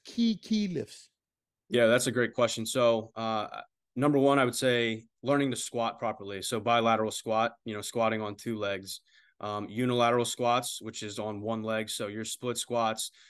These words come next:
Speaker 2: um, Bulgarian split squats, rear foot elevated split squats, because the game's played, I think a lot of sports are played on one leg, right? You think about it when you're sprinting, right? You're pretty much pushing off of one leg, right? So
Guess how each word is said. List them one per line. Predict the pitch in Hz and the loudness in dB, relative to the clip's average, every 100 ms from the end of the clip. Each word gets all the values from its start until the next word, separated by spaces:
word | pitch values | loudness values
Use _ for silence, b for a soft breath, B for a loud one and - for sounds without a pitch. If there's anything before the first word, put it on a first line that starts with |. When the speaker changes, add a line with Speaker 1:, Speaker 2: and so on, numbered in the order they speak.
| b b - | b b -12
Speaker 2:
um, | 104 101 | -10 -6
Bulgarian | 113 110 117 113 110 | -6 -2 -2 -2 -4
split | - 113 | -8 -8
squats, | - 117 107 110 | -8 -4 -4 -4
rear | 113 117 | -4 -6
foot | 117 | -4
elevated | 110 110 107 101 | -4 -4 -4 -10
split | 98 - - 110 | -12 -14 -10 -10
squats, | - 110 104 - - b b b b | -6 -6 -6 -8 -14 b b b b
because | 127 147 | 0 0
the | 131 | 0
game's | 135 175 175 | 2 2 0
played, | - - 139 135 131 | -4 -4 0 0 -2
I | - 131 | -4 -4
think | 165 | -4
a | 139 | 0
lot | 135 | 0
of | 131 | 0
sports | - 139 127 | -2 -6 -6
are | 117 | -8
played | - 123 117 | -4 -2 0
on | 107 104 | -2 -4
one | 113 107 | -6 -6
leg, | 95 92 87 _ _ | -8 -10 -12 _ _
right? | 107 104 | -8 -6
You | 107 107 | -6 -8
think | 127 104 | -10 -10
about | 113 110 110 | -6 -2 -2
it | 107 - b b - | -4 -10 b b -8
when | 113 | -6
you're | 107 | -4
sprinting, | - 120 110 98 92 | -6 -6 -6 -6 -6
right? | 107 104 | -4 -4
You're | - 107 104 - _ _ | -8 -10 -10 -12 _ _
pretty | - 127 | -4 -2
much | 120 113 - - _ _ | -2 -4 -6 -10 _ _
pushing | - 127 123 | -8 -6 -4
off | 110 110 | -4 -4
of | 107 | -8
one | 104 104 | -10 -10
leg, | 98 92 90 | -8 -10 -10
right? | 98 101 104 | -8 -8 -6
So | - 113 104 | -2 -2 -2